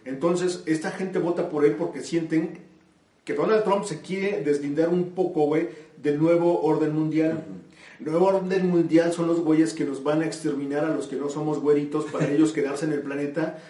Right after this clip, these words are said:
Speaker 1: y que una minoría controle el planeta como lo han controlado todo el tiempo, pero ahora exterminándonos, ¿no?
Speaker 2: Ujú.
Speaker 1: Por así decirlo. Ya después hablamos bien de la teoría de conspiración del orden mundial.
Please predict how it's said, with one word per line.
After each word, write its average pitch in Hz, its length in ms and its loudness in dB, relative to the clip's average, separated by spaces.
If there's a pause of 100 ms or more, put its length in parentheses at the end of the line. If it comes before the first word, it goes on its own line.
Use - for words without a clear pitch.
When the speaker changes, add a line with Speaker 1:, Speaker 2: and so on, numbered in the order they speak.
(180)
Speaker 1:
y 180 500 -4
que 151 120 0
una 170 220 2
minoría 160 720 2
controle 151 640 2
el 131 80 -4
planeta 147 360 -4
como 127 200 -8
lo 135 100 -4
han 156 100 -2
controlado 147 520 -2
todo 147 220 4
el 143 60 0
tiempo, 151 280 -2
pero 131 220 0
ahora 147 140 2
exterminándonos, 147 880 -4
¿no? 139 100 -8 (160)
Speaker 2:
Ujú. 101 120 -16
Speaker 1:
Por 117 120 -6
así 117 160 -8
decirlo. 139 380 -2
Ya 127 120 -6
después 156 300 -4
hablamos 147 360 0
bien 151 280 -2
de 147 80 0
la - 140 -6
teoría 127 240 -8
de 147 100 -2
conspiración 127 500 -10
del 117 120 -8
orden 113 240 -10
mundial. 131 360 -6